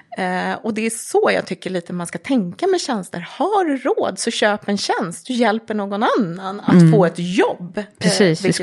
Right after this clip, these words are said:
Speaker 1: skapar
Speaker 2: s-,
Speaker 1: jobbtillfällen
Speaker 2: ja.
Speaker 1: genom det här. Och nu när det, när det också finns, ja, lagligt reglerat på,
Speaker 2: Ja, men
Speaker 1: på det sättet.
Speaker 2: absolut.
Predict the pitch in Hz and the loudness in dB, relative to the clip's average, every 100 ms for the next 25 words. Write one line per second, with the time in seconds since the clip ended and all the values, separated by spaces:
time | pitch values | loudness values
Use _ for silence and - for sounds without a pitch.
0 | 208 180 - 180 180 160 165 269 269 202 | 4 4 4 2 2 0 -4 -4 0 2
1 | 220 170 156 175 190 202 175 160 147 156 | 0 0 -4 -2 0 2 0 0 -2 -2
2 | - - - - - 185 170 165 160 156 | -8 -16 -18 -18 0 2 4 4 2 2
3 | 151 170 160 151 - 160 190 208 - - | 0 0 0 0 -2 -6 -4 -4 -6 -14
4 | - _ _ _ _ - - - - 170 | -18 _ _ _ _ 0 0 -2 -6 -4
5 | 143 143 - - 147 165 165 165 - - | -2 -2 -6 -2 0 2 0 -2 -8 0
6 | 254 269 277 277 - 214 156 269 277 302 | 4 6 4 2 0 0 2 4 6 6
7 | 226 - | 4 0